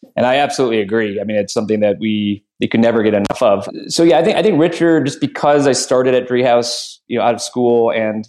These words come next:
was able to work for Richard Driehaus, you know, at the time he was six months removed from being, you know, named by Barron's as one of the top twenty investors of the preceding century.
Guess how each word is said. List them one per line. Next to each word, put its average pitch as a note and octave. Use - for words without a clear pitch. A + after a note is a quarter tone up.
was A#2
able A#2
to A#2
work A2+
for A2+
Richard A2
Driehaus, A2
you A2
know, G#2+
at G#2
the A2+
time A2+
he A2
was G#2+
six -
months A2+
removed A2
from A2
being, G#2+
you B2
know, A2+
named A2
by G#2
Barron's G#2+
as G#2
one G#2+
of G2
the G2+
top -
twenty G#2+
investors G#2
of G2
the G2
preceding A2
century. A2